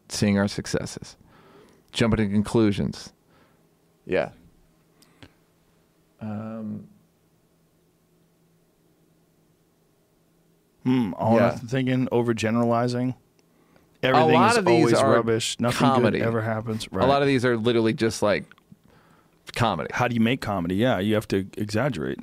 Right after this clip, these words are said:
Speaker 1: Yes.
Speaker 2: Jump to conclusions.
Speaker 1: Yes.
Speaker 2: Yeah.
Speaker 1: But they're re-, they can be really destructive on a personal level.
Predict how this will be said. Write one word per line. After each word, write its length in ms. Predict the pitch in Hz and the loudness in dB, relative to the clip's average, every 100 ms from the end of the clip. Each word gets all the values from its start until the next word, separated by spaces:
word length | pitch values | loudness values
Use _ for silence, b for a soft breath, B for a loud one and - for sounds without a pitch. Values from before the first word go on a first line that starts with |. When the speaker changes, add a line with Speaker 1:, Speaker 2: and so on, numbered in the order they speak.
| - | -2
Speaker 1:
Yes. 200 | 113 120 | 2 2
Speaker 2:
Jump 180 | 120 120 | 2 -2
to 60 | |
conclusions. 680 | 120 110 123 135 123 - - | -2 -2 0 0 -2 -10 -2
Speaker 1:
Yes. 180 | 110 117 117 | 2 2 0
Speaker 2:
Yeah. 60 | 69 - _ b b b | -4 -14 _ b b b
Speaker 1:
But 400 | 190 175 123 - 117 | 4 4 2 -2 -10
they're 360 | 104 127 123 | 0 4 4
re-, 680 | 113 107 101 104 120 135 127 | 2 -2 0 2 4 4 4
they 180 | 110 120 | 2 2
can 120 | 127 | 2
be 100 | 120 | 2
really 420 | 110 107 123 120 | 4 4 6 4
destructive 880 | 110 117 - 120 127 - 95 95 - - b b b b b b _ _ | 2 -2 0 0 0 0 -2 -2 -10 -20 b b b b b b _ _
on 160 | 214 147 | 0 2
a 60 | |
personal 440 | 98 - - - 76 | 2 0 0 -2 -2
level. 260 | 58 50 | -2 -4